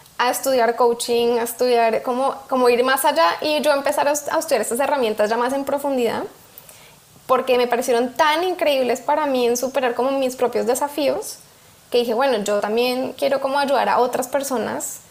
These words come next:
Y bueno, mi, me llama en específicamente mucho trabajar con mujeres a superar como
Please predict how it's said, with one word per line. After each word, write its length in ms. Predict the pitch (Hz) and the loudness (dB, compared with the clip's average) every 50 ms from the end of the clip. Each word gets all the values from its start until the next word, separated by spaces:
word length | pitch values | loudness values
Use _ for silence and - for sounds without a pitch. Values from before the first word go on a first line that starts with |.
| - - - - - - - - | -20 -20 -20 -20 -20 -20 -12 -6
Y 260 | - 240 247 240 240 233 | -2 -2 2 2 2 2
bueno, 180 | 240 226 208 | 2 2 2
mi, 220 | 214 226 220 214 - | 2 2 0 0 0
me 140 | 233 220 208 | -2 0 2
llama 360 | 226 214 220 214 214 220 - | 2 2 2 2 0 0 0
en 100 | 262 277 | -2 -2
específicamente 880 | 277 277 - 285 254 240 233 233 214 - 254 277 262 233 226 214 208 226 | -2 0 -2 -2 0 0 0 -2 -2 -2 -2 0 0 0 0 0 -2 0
mucho 260 | 247 247 240 247 - | 0 -2 -2 -2 -4
trabajar 260 | 262 277 285 269 262 | -4 -2 -2 -2 -2
con 140 | - 214 240 | -2 -2 -2
mujeres 420 | 254 277 262 262 220 247 - - - - - | -2 -2 -2 -2 -4 -4 -6 -8 -14 -12 -8
a 120 | 240 240 233 | -6 -6 -4
superar 480 | - 240 226 - 220 214 208 196 - - | -4 -4 -2 0 0 0 0 -2 -4 -6
como 380 | - 226 220 226 254 269 - | -8 -6 -4 -2 -2 -2 -4